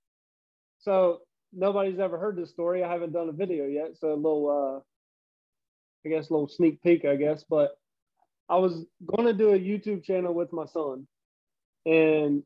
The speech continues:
we was just gonna do, like, an adventure thing. No matter what we did,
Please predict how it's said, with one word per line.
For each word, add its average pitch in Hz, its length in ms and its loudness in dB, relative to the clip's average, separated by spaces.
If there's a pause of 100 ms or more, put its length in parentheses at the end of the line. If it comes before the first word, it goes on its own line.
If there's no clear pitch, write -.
(140)
we 170 140 6
was 170 100 4
just 165 180 -2
gonna 175 220 2
do, 156 480 0 (140)
like, 160 180 -2
an 147 160 -4
adventure 170 460 -2
thing. 139 300 -6
No 143 60 -4
matter 160 240 0
what 165 160 0
we 160 80 -8
did, 151 480 0